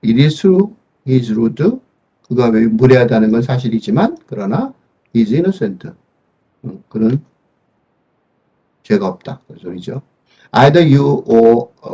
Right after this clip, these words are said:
I am to blame. 당신도 나도, 어, 당신이나 나나 둘 중에 하나겠죠.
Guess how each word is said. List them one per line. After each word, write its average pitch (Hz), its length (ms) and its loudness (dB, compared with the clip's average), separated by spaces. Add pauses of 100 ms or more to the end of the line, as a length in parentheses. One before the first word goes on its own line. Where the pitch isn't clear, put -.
(100)
I 113 220 0
am 113 320 -2
to - 140 -10
blame. 95 340 -6 (400)
당신도 120 420 -2
나도, 120 500 0 (400)
어, 95 260 -12 (280)
당신이나 139 400 4
나나 117 300 0
둘 131 140 0
중에 139 160 -4
하나겠죠. 156 560 -4